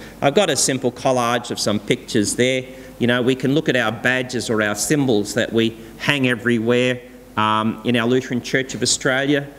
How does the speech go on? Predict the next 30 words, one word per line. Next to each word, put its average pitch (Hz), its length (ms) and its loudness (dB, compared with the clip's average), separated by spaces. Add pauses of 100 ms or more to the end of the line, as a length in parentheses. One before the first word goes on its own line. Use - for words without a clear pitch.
(220)
there 120 140 4
is 113 140 -2
a 117 40 -2
particular 123 600 0
symbol 143 460 2
that 110 120 0
has 110 400 -2
meaning. 135 520 2 (300)
Uh, 101 260 0
it's 110 180 -2
been 110 380 0
added 131 320 0
to, 123 320 0 (320)
uh, 101 220 0
with 104 100 2
sayings 120 420 0
like 110 180 -2
"where 110 120 2
love 120 300 0
comes 117 320 -2
to 120 100 -2
life" 113 320 0 (240)
and 95 180 0
the 104 120 0
like. 131 260 2 (460)
And 117 80 -4
of - 80 -8
course, 139 360 2
we 139 120 2
can 127 260 0